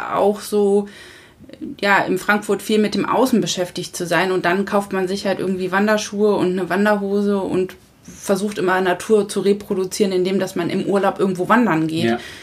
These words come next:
Speaker 1: Man kann aber einfach auch auf dem Land wohnen und jeden Tag einfach spazieren gehen. Dann
Speaker 2: Ja.
Speaker 1: nennt man das halt nicht Wandern, sondern Spazieren gehen. Aber,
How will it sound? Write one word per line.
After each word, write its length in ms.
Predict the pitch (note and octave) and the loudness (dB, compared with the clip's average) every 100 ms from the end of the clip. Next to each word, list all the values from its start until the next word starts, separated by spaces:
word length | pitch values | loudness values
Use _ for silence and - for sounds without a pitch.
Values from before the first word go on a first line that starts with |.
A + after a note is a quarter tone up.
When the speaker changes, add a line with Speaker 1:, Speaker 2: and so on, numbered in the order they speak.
| - - | -20 -8
Speaker 1:
Man 180 | - F3+ | -2 0
kann 180 | F#3+ G#3+ | 2 2
aber 180 | G3 F3+ | 2 2
einfach 260 | G3 G3+ - | 0 -2 -2
auch 180 | F#3 F#3 | -2 -4
auf 120 | F3 | -4
dem 100 | F#3 | 0
Land 260 | F#3 G#3+ A3 | 2 0 0
wohnen 160 | F3+ | 2
und 80 | F3+ | 2
jeden 200 | F3 F3+ | 2 0
Tag 200 | F#3 G#3+ | 0 -2
einfach 300 | - D#3+ E3+ | -2 -4 -4
spazieren 460 | - E3+ G#3 G#3+ F3 | -8 -4 0 2 2
gehen. 300 | D3+ D3+ D#3 | 2 0 0
Dann 120 | E3 | 2
Speaker 2:
Ja. 60 | F3+ | 2
Speaker 1:
nennt 80 | F#3+ | 2
man 100 | G3 | 2
das 140 | F3+ | 0
halt 120 | F#3 | -2
nicht 160 | E3+ E3+ | -2 0
Wandern, 300 | F#3+ G3+ G3 | 0 0 0
sondern 240 | F3+ F3+ | 0 0
Spazieren 480 | E3+ E3 - G#3 A3 | 0 -4 -2 -2 0
gehen. 260 | E3+ F#3 G3 | 0 -2 -4
Aber, 280 | E3 E3 | -4 -6